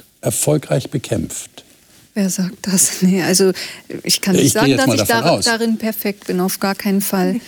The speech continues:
Speaker 2: Ich gehe mit dir mit, wenn du, Marion, mit dem, was du gesagt hast, dass ich nicht den Anspruch habe, dass ich mich mit jedem gut verstehen müsste. Zumindest habe ich diesen Anspruch nicht mehr.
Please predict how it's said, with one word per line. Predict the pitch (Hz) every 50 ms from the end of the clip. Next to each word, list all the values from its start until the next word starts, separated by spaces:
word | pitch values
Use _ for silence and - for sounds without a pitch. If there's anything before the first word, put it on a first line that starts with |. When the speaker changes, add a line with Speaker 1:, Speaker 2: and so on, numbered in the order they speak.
| - - - - - - - - - - - - - - - - - -
Speaker 2:
Ich | - - - - 190 - - -
gehe | - 226 220
mit | 202 202 208 233 - -
dir | 240 220 202
mit, | 202 233 277 - -
wenn | 262 247 247 247
du, | 247 247 247 240 - - - - 170 - - - -
Marion, | 220 226 226 226 226 226 220 214 208
mit | 208 208 -
dem, | 226 220 214
was | 214 214 214
du | - 202
gesagt | 214 202 - 208 208 202 - -
hast, | 220 214 - - 214
dass | 208 - - - - -
ich | - - 208 - - - 220
nicht | 214 247 285 - - -
den | 269 233 -
Anspruch | - 214 226 220 - - - - 220 214 - -
habe, | 208 208 202 202
dass | 196 202 190 -
ich | 208 - -
mich | 196 196 -
mit | 196 190 190 -
jedem | 214 226 220 240 214
gut | - 208 196 -
verstehen | - 202 - - - 185 185 180 180 180
müsste. | 175 170 - - - -
Zumindest | - - 226 226 247 247 233 240 - - -
habe | 214 214 214
ich | -
diesen | - 208 202 202 -
Anspruch | - 190 196 - - - 202 - 208
nicht | 202 196 - - -
mehr. | 190 190 185 170 190